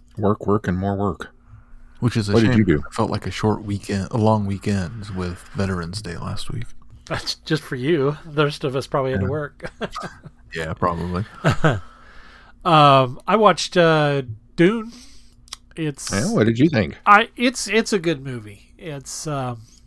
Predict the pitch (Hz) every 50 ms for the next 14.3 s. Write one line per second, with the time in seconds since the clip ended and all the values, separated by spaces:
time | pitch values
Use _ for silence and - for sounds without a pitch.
0 | - - - _ - 165 - - 156 151 190 208 - - - - 180 175 170 170
1 | 165 165 160 156 151 147 - - - - - - 175 156 147 147 143 147 143 147
2 | 151 - - - - - - - 156 147 139 139 135 139 139 - - 147 - -
3 | 160 175 180 180 156 165 156 - - - 185 175 170 170 170 185 - - - -
4 | - - - _ - _ _ _ _ - - - 156 143 127 - - - - 160
5 | 156 - - - - 147 143 143 147 147 143 - - 160 151 151 147 147 139 -
6 | - - - - - - - - - - - - - - - 151 135 139 - -
7 | 156 139 - - 147 139 156 143 139 123 131 135 135 139 135 135 156 - - -
8 | - - - - - - 156 147 143 147 147 147 156 143 151 147 139 135 123 -
9 | - 139 143 143 - - 165 147 131 127 131 139 139 - - 165 151 156 - -
10 | - - _ 151 139 147 139 143 - - 160 151 143 151 156 - - - - -
11 | - - - - - - - - _ _ _ _ _ _ _ _ _ _ - 151
12 | 131 - - 165 156 - - - 165 135 127 131 131 135 139 143 135 - - -
13 | 151 131 - - - - - - 165 156 143 131 135 135 131 143 - - 107 110
14 | - - - - - -